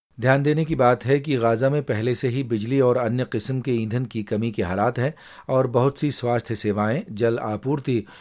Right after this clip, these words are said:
और अन्य ज़रूरी सेवाएं उपलब्ध कराने वाली एजेंसियां आपात रूप से मुहैया कराए जाने वाले ईंधन पर निर्भर हैं। लेकिन इसराइल द्वारा इस आपात ईंधन की आपूर्ति रोक दिए जाने से बहुत गंभीर हालात पैदा हो गए हैं। ईंधन की इस कमी की वजह से गाजा में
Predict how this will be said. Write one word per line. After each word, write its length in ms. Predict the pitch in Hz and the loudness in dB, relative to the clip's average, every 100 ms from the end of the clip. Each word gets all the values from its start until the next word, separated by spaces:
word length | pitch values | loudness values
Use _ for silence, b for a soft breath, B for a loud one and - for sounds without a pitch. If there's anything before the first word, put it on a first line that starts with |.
| B - | B 2
और 240 | 127 127 | 4 4
अन्य 320 | 143 131 143 | 2 0 0
ज़रूरी 400 | 113 117 127 135 | 2 2 2 0
सेवाएं 360 | 135 120 117 131 | 0 0 2 0
उपलब्ध 400 | 107 123 120 113 | 0 0 0 0
कराने 340 | 101 104 110 | -2 -2 0
वाली 320 | 120 117 123 117 | 2 2 2 0
एजेंसियां 560 | 98 139 139 127 120 135 B B B | -2 -2 0 0 2 0 B B B
आपात 440 | 110 110 135 143 131 | 0 4 6 6 2
रूप 140 | 123 | -2
से 160 | - 123 | -2 -2
मुहैया 360 | 107 110 120 | 0 2 2
कराए 320 | 107 110 117 | 2 2 2
जाने 280 | 117 113 110 | 2 0 0
वाले 240 | 110 117 127 | 2 2 2
ईंधन 340 | 117 110 113 131 | -2 -2 -2 -2
पर 240 | 107 101 | -2 -2
निर्भर 420 | 107 123 107 95 | -2 -4 -4 -6
हैं। 220 | 85 87 - _ B B B B | -6 -8 -12 _ B B B B
लेकिन 240 | 123 123 160 | -4 0 0
इसराइल 380 | 139 127 127 135 | 0 2 2 4
द्वारा 240 | 123 135 | 4 6
इस 180 | 139 - | 4 2
आपात 480 | 113 107 135 139 135 | -4 0 4 4 2
ईंधन 300 | 113 120 123 | -4 -2 -2
की 160 | 127 | 0
आपूर्ति 480 | 110 101 120 131 135 | 0 0 -4 -6 -2
रोक 220 | 117 110 | -2 -2
दिए 200 | 107 107 | -2 -2
जाने 280 | 101 110 147 | 0 0 0
से 220 | 117 139 139 B B | 2 2 0 B B
बहुत 320 | 117 117 127 113 | 0 2 2 0
गंभीर 440 | 113 107 120 113 | -2 0 0 0
हालात 380 | 98 113 98 - | 0 0 0 0
पैदा 240 | 117 104 | 0 0
हो 120 | 87 87 | -2 -4
गए 180 | 95 | -4
हैं। 200 | 85 98 - B B B B - | -4 -6 -10 B B B B -4
ईंधन 300 | 135 131 147 | 0 0 -2
की 180 | - 160 | -2 -2
इस 100 | - | -2
कमी 300 | 127 127 139 | -2 -2 -2
की 160 | 143 | -2
वजह 240 | 117 107 135 | 0 2 2
से 200 | 139 110 | 2 0
गाजा 300 | 110 120 143 | 2 2 2
में 180 | 131 | 0